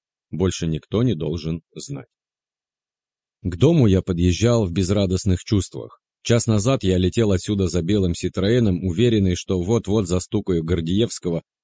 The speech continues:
на его явочной встрече с англичанами. Потом явился доктор, и всё перевернулось. А мелькнувшая была надежда получить от него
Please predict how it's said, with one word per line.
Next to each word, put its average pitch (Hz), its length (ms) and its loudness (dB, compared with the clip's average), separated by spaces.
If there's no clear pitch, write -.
на 95 80 0
его 110 240 4
явочной 95 520 0
встрече 92 380 -2
с - 100 -8
англичанами. 82 720 -4
Потом 143 280 2
явился 117 440 4
доктор, 95 440 -2
и 87 200 0
всё 95 240 -2
перевернулось. 90 840 0
А 87 100 -2
мелькнувшая 95 600 2
была 95 240 2
надежда 90 480 0
получить 90 480 -2
от 87 140 -2
него 90 280 0